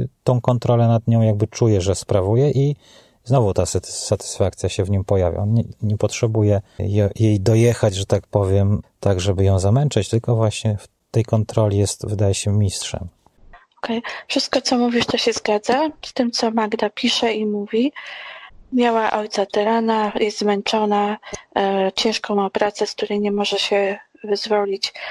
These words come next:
Speaker 2: przez sytuacje, e, pewne życiowe. Dobrze, to wszystko jest prawda. Teraz,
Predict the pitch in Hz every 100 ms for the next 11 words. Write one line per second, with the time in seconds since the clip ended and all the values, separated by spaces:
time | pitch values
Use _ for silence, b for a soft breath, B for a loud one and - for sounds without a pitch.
0 | B B - - - 214 - 202 202 -
1 | - 196 196 - 202 196 202 208 202 208
2 | - 208 202 104 - _ B B B B
3 | B _ _ - B B B - 208 202
4 | 196 220 - - 226 - 208 190 208 -
5 | 247 233 233 -